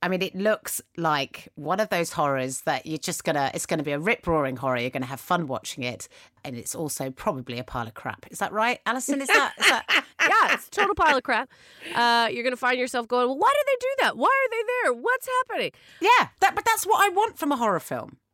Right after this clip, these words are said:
Speaker 1: I, I've, I've realised the reason why I like, and I, I don't like torture horror or anything
Speaker 2: No.
Speaker 1: like that. I don't. That's not my thing. But just, like, jumpy, scary stuff, it's 'cause I want to.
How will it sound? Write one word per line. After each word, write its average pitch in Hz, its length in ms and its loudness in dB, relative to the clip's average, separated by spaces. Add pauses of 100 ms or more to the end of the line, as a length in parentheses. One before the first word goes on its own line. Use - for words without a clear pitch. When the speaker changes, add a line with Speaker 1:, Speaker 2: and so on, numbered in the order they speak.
(120)
Speaker 1:
I, 285 140 4
I've, 302 160 2
I've 302 180 2
realised 339 420 4
the 233 60 -4
reason 285 240 0
why 262 120 2
I - 20 2
like, 240 400 0 (100)
and 208 140 -4
I, 202 140 0
I 208 40 0
don't 247 260 0
like 214 460 -2
torture 151 640 -4 (120)
horror 139 380 0
or 151 80 -2
anything 156 220 -4
Speaker 2:
No. 175 140 -2
Speaker 1:
like 139 160 -6
that. 160 40 -8
I 135 40 -6
don't. - 320 -16
That's 147 160 -8
not 135 100 -8
my 143 100 -8
thing. 139 220 -4
But 151 140 -8
just, - 160 -2
like, - 280 -4 (300)
jumpy, 180 520 0
scary 160 580 0
stuff, 135 520 -8 (280)
it's 254 140 -2
'cause 285 160 -4
I 285 60 0
want 285 280 2
to. 240 240 -2